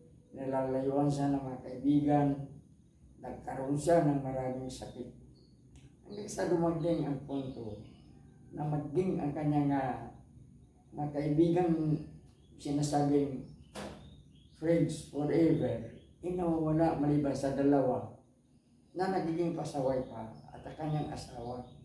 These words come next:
na tinuturuan si Job na iwanan na ang Diyos. Huwag na yung puro Diyos. Huwag na yung puro Diyos na lang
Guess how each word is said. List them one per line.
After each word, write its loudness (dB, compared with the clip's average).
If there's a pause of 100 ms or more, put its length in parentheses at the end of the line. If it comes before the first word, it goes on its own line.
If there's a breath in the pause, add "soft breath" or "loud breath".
(720)
na -2
tinuturuan -2
si -2
Job -4 (560)
na -10
iwanan -2
na -2
ang -4
Diyos. -6 (420)
Huwag -4
na 2
yung 2
puro 6
Diyos. -2 (560)
Huwag -8
na 0
yung 0
puro 2
Diyos -2
na -2
lang -2